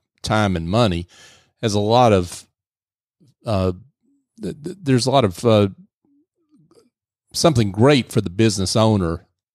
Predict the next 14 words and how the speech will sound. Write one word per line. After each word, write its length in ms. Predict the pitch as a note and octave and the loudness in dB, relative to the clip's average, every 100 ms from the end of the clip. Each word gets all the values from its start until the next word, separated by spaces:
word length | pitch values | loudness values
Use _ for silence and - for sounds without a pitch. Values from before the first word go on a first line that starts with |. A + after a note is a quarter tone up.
| - | -10
to 120 | A2+ | -4
be 220 | G2+ A2 | 2 4
able 220 | G#2+ F#2+ | 2 0
to 220 | F#2 G2+ F2+ | -2 -4 -4
have 420 | - B2 A2+ G2+ G2 | -4 0 2 0 2
real-time 460 | A2 G#2 G#2+ G2 | 2 2 0 -2
financials 540 | F#2+ G2 G#2+ G#2 F#2 - | -4 -2 -2 -4 -8 -2
to 60 | |
be 100 | B2 | 0
able 160 | A2+ G2+ | 2 0
to 80 | F#2+ | -2
manage 520 | G2 B2+ C3 F#2 - | 0 2 2 0 -4
from, 320 | F2 D2+ F#2 | -8 -8 -4
right? 240 | G2 G#2+ | -2 -2